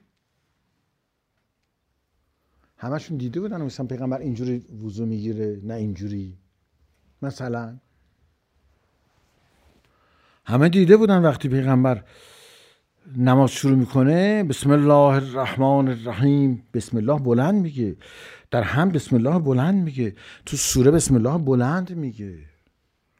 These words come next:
نماز ظهر و عصر هم بسم اللهشو بلند میگه. اینو خب دیدن، سالها دیدن. اینو براتون هی مکرر عرض کردیم. امیرالمومنین که به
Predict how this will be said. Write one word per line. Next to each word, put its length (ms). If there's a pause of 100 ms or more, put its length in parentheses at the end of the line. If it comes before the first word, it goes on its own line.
(1400)
نماز 340
ظهر 240
و 20
عصر 280
هم 80
بسم 220
اللهشو 400
بلند 300
میگه. 560 (1900)
اینو 160
خب 180 (220)
دیدن، 600
سالها 800
دیدن. 520 (840)
اینو 140
براتون 320
هی 140
مکرر 440
عرض 140
کردیم. 220 (320)
امیرالمومنین 720
که 140
به 260